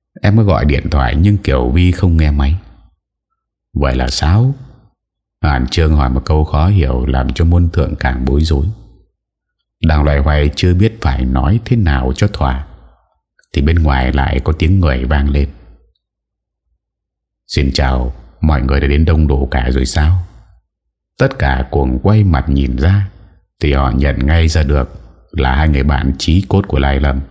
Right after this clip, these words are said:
đó là Dương Vinh và Lương Ngạn. "Chào hai cậu. Tất cả mọi người đã đến đông đủ, duy chỉ còn thiếu cái nhân vật chính thôi." Thấy Vương Khang vừa nói vừa tỏ vẻ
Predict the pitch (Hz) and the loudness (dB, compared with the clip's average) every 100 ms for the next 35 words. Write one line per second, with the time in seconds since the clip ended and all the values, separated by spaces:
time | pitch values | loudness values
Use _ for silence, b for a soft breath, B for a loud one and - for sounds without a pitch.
0 | - - _ _ - 76 82 71 65 80 | -18 -20 _ _ -4 0 2 0 0 2
1 | 85 80 80 76 65 67 69 65 65 - | 2 2 2 0 0 0 0 -2 -4 -10
2 | - _ _ _ _ _ _ _ _ _ | -20 _ _ _ _ _ _ _ _ _
3 | _ - 67 65 73 - 64 64 - - | _ -6 -2 0 0 -2 -2 -2 -6 -12
4 | - _ _ _ _ _ - 113 - 65 | -20 _ _ _ _ _ -4 -4 0 -2
5 | 64 67 65 65 64 62 69 80 90 90 | 0 -2 0 -2 -2 -2 0 2 2 2
6 | 82 65 60 - - _ _ _ - 104 | 2 0 -4 -12 -20 _ _ _ -4 0
7 | 107 101 69 - 69 65 65 - 87 123 | 2 0 -4 -2 -2 -2 -4 -2 0 0
8 | 131 127 113 104 87 - - - 117 123 | 0 0 2 2 0 -2 -2 -2 -2 0
9 | 110 - - - - _ _ _ _ _ | -2 -4 -18 -20 -20 _ _ _ _ _
10 | _ _ _ _ _ _ - 80 80 80 | _ _ _ _ _ _ -2 2 2 2
11 | 82 78 76 71 69 64 64 67 85 107 | 2 2 0 0 -2 0 -2 0 0 0
12 | 78 67 71 65 65 | 0 -2 -2 -2 -2